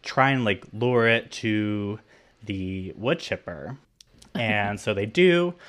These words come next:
Speaker 1: but then it tricks them, and it turns on the wood chipper and tries to put the ant through it. But the little girl who was hiding comes out,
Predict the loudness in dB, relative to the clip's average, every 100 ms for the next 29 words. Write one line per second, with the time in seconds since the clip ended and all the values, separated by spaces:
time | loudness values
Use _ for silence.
0 | -6 -2 0 0 -2 0 0 0 0 2
1 | 4 2 -2 -2 0 0 0 -4 -6 -2
2 | 2 2 0 0 -2 -2 -4 -2 -4 0
3 | 2 2 0 -6 -6 -8 -2 0 0 0
4 | 0 2 2 0 -2 -4 -4 -4 -4 0
5 | 4 4 4 2 -2 -6 -6 0 2 2
6 | -2 -4 -4 2 2 2